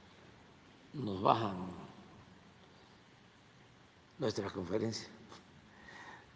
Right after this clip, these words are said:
Pero es muy claro que hay toda una campaña y, pues, Loret está financiado,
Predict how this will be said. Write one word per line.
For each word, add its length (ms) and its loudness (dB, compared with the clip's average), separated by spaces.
Pero 580 12
es 140 12
muy 220 12
claro 460 12
que 100 6
hay 280 10
toda 140 10
una 220 10
campaña 560 8
y, 300 12
pues, 400 6
Loret 500 12
está 320 6
financiado, 760 10